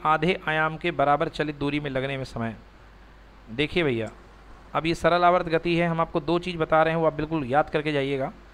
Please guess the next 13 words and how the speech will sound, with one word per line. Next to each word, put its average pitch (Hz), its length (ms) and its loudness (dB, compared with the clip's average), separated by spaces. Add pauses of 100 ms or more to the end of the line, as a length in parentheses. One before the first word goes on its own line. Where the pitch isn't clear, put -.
(280)
सरल 156 200 -2
आवर्त, 147 380 4
सरल 147 400 -2
आवर्त 127 260 0
गति 117 240 -6
में 123 140 -8 (1800)
दो 156 220 2
फॉर्मूले 120 420 0
हैं। 104 160 -6 (1600)
एक, 185 260 2 (3000)
ये 143 200 0
फॉर्मूला 151 400 2
देखिए 131 420 -2